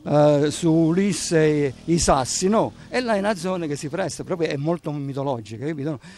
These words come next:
Quindi si potrebbe fare una scenetta del genere, ho pensato, però è un po' difficile, insomma.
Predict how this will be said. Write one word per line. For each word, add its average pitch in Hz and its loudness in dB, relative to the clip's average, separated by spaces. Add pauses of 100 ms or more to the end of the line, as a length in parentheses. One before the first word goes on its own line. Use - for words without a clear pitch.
(120)
Quindi 170 -2
si 143 -8
potrebbe 170 -4
fare 143 -6
una 156 -4
scenetta 131 -8
del 120 -8
genere, 127 -6 (240)
ho 135 -12
pensato, 147 -8
però 135 -10
è 127 -10
un 123 -10
po' 131 -8
difficile, 117 -12
insomma. 113 -10